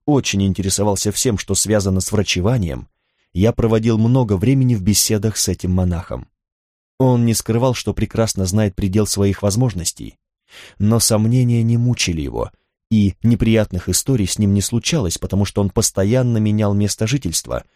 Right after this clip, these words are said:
а так как лечение давало ему средства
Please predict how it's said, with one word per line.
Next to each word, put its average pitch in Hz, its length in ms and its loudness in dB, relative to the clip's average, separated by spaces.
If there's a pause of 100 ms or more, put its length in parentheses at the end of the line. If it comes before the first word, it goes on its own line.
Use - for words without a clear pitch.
(180)
а 110 120 2
так 110 220 0
как - 200 -2
лечение 120 600 0
давало 101 340 0
ему 104 160 0
средства 107 580 -2